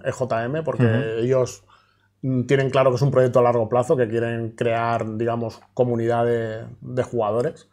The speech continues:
Speaker 2: Ujú.
Speaker 1: Y nada, es, estamos muy
Speaker 2: Sí, yo, a mí me gustó un montón porque justo cuando estuvimos en, en México vimos ahí en la Mega Expo el stand que tenían con
Speaker 1: Sí.
Speaker 2: todas las novedades de Arrakis,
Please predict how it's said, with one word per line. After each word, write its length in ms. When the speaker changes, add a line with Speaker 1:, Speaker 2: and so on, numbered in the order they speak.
Speaker 2:
Ujú. 260
Speaker 1:
Y 380
nada, 260
es, 160
estamos 320
muy 600
Speaker 2:
Sí, 160
yo, 160
a 40
mí 100
me 140
gustó 220
un 60
montón 220
porque 200
justo 260
cuando 160
estuvimos 440
en, 480
en 140
México 340
vimos 280
ahí 220
en 140
la 120
Mega 200
Expo 220
el 380
stand 240
que 100
tenían 380
con 80
Speaker 1:
Sí. 60
Speaker 2:
todas 160
las 20
novedades 240
de 80
Arrakis, 560